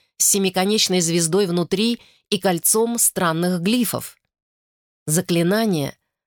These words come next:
оккультная практика, с которой не сталкивались уже несколько десятков лет.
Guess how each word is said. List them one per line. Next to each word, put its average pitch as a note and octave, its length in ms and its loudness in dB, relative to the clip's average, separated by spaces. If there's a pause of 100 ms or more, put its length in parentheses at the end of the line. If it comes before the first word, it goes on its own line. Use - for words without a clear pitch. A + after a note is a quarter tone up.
(240)
оккультная F#3 680 -2
практика, E3+ 640 -4 (400)
с - 120 -2
которой F3 380 0
не E3+ 100 0
сталкивались D#3+ 760 -2
уже F3 200 -2
несколько F#3+ 440 0
десятков F3 560 -2
лет. G#3+ 360 -2